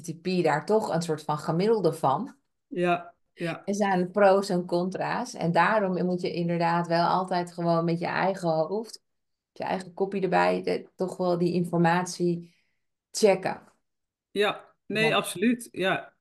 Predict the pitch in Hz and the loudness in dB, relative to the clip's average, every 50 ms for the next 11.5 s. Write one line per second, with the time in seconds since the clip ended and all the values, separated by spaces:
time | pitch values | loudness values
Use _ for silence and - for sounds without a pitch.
0 | _ _ - 180 165 139 147 175 180 190 180 - 220 196 - - 160 160 175 196 | _ _ -6 -4 -4 -2 2 2 2 2 2 0 -2 -4 -2 0 0 2 2 0
1 | 196 - 180 165 156 151 147 - - 151 147 151 147 143 143 143 143 147 147 - | 0 -2 -2 0 0 -2 -2 -2 -4 -4 -4 -2 -2 0 0 2 0 0 -2 -4
2 | 170 170 180 175 202 190 175 180 202 202 202 - 202 196 202 - - - - 185 | -2 -2 0 0 0 -2 -2 -2 -4 -2 -2 0 2 2 2 2 0 -4 -4 -4
3 | - 196 180 165 175 175 185 202 233 285 - - - 190 180 170 175 170 185 202 | -2 -2 0 2 2 2 2 2 0 -2 -2 -2 -4 -2 0 0 0 0 -2 -4
4 | 202 180 180 180 - - 202 214 214 214 190 - _ _ _ _ _ _ _ _ | -2 -2 -4 -4 -2 0 0 0 0 0 -4 -6 _ _ _ _ _ _ _ _
5 | _ _ _ - - 165 160 160 151 156 156 156 156 156 160 160 156 160 - 165 | _ _ _ -10 -4 -2 0 0 0 0 0 2 2 2 4 2 2 0 0 -2
6 | 170 170 156 160 160 160 156 160 156 156 147 147 - 160 151 151 147 143 151 147 | -2 0 -2 -2 -2 -2 0 0 0 0 0 -2 -4 -4 -2 -2 -2 -2 -4 -6
7 | - - 160 151 147 147 147 147 143 147 143 139 - - 151 147 147 147 151 - | -6 -6 -4 -2 -2 -2 -2 -2 -2 -4 -4 -6 -6 -8 -8 -8 -8 -8 -6 -2
8 | 180 170 160 165 165 190 226 262 - 151 156 - - 170 180 170 190 196 233 339 | 2 4 4 4 4 2 -2 -2 -2 -4 -4 -2 -2 -2 -2 -2 -2 -4 -4 -4
9 | 339 - - - - 151 151 151 147 147 147 147 147 - - 160 156 156 156 156 | -4 -6 -8 -8 -6 -4 -2 0 0 0 2 2 2 2 2 2 2 2 2 0
10 | - 151 - - 175 180 208 277 349 - - - - - - - - - 165 165 | -2 -6 -2 0 0 4 4 4 4 2 -4 -10 -12 -18 -16 -12 -8 -6 -6 -4
11 | 165 160 160 160 160 160 160 160 165 | -2 -2 0 0 2 2 2 2 0